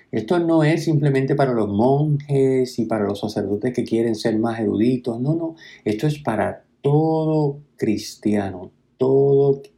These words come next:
aquel que quiere seguir a Jesucristo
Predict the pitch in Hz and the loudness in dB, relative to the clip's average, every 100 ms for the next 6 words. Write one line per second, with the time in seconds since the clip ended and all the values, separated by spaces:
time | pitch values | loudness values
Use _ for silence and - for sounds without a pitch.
0 | _ _ - - - 131 123 107 - 101 | _ _ -18 -14 -2 0 2 0 -2 -4
1 | - 127 123 101 - - 104 135 160 104 | 0 0 2 0 -4 -4 -2 0 0 -2
2 | - 107 185 147 214 226 - 220 | -4 -4 -2 0 2 2 0 -4